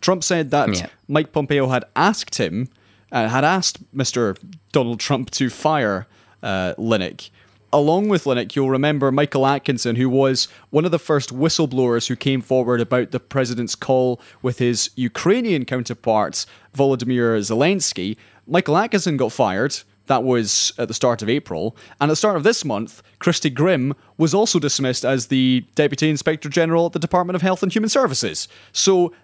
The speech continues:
Speaker 2: Yeah.
Speaker 1: this is a, a, a trend. And Christy Grimm was someone who had published a report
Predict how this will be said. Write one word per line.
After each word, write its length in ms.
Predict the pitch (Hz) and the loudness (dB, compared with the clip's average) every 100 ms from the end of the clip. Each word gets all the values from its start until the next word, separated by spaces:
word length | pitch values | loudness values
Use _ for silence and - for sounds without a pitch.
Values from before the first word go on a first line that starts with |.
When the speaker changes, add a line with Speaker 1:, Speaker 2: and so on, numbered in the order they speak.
| - | 0
Speaker 2:
Yeah. 80 | - | 2
Speaker 1:
this 220 | 233 - | 2 2
is 400 | 208 165 - 202 _ _ _ _ _ _ _ - | 0 0 -2 -6 _ _ _ _ _ _ _ 0
a, 40 | 151 | 0
a, 120 | 143 - | 0 -2
a 60 | 151 | -2
trend. 380 | - 196 170 - | 0 0 2 0
And 140 | 156 | -2
Christy 300 | - 220 220 | -2 0 0
Grimm 300 | 156 190 202 | 2 2 2
was 340 | 156 151 160 143 | -2 0 0 2
someone 240 | 180 170 | 2 2
who 80 | 160 | 2
had 140 | - | 0
published 360 | - 175 190 185 | -4 -2 0 0
a 40 | |
report 480 | 151 - 175 127 | 0 0 0 2